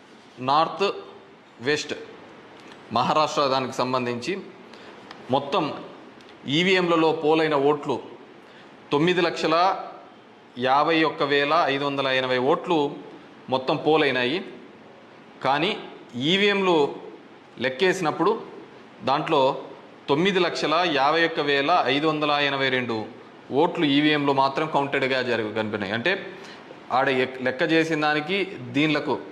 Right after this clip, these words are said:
సంబంధించి తేడా కనపడడం జరిగింది. కానీ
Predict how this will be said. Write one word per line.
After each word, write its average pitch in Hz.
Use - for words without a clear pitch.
సంబంధించి 151
తేడా 143
కనపడడం 139
జరిగింది. 123
కానీ 165